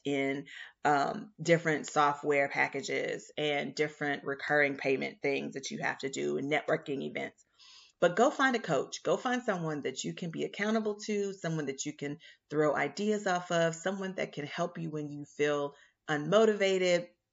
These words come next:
Go find a coach. That is gonna help you see some signs of growth as well. Take a course. I recently, last year, I just came up on my, my anniversary of this program, and I recently invested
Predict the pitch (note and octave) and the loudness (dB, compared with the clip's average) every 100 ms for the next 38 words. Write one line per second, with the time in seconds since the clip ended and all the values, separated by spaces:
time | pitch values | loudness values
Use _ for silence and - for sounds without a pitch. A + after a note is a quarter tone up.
0 | _ _ _ _ _ _ _ - - E3 | _ _ _ _ _ _ _ -20 -12 0
1 | F3 E3+ F3+ - D#3 D3 - - C3 - | 4 6 4 2 0 0 -4 -6 -4 -4
2 | - - - - - E3+ F#3+ G3+ G3+ F3 | -8 -14 -18 -4 6 8 8 4 0 2
3 | D#3+ D#3+ D3 C#3+ C#3 C3+ C3+ C3+ - - | 0 0 -6 -8 -8 -8 -4 -4 -4 -8
4 | - - - - - - - - - - | -6 -4 -4 -10 -8 -2 -2 -4 -8 -6
5 | A#3 D4 - - D#3 C#3 - - _ - | -4 -4 -6 -2 0 0 -2 -14 _ -18
6 | - - F#3+ G#3 B3 G#3 G3+ G3+ F3+ E3+ | -18 -2 4 6 6 2 -4 -4 -6 -6
7 | E3 D#3+ E3 D#3+ - E3 D#3 D#3 - B3+ | -4 -2 0 0 -2 -2 -2 -2 -6 -4
8 | G3 - D#3 C#3+ - D3 C#3+ - D3 C#3 | -4 -4 -4 -4 -4 -4 -4 -4 -6 -4
9 | C#3+ F3+ C#3+ D3+ D3+ D3+ - C#3+ C#3+ C3+ | -2 -2 -4 -4 -6 -4 -4 -4 -4 -4
10 | - _ - E3+ E3+ C3+ C3+ - - - | -6 _ -2 -2 0 -2 -4 -8 -8 -2
11 | G#3 A#3+ G#3+ G#3+ F3 E3 D#3 D3+ C#3 | 0 0 -2 -6 -6 -4 -2 -4 -6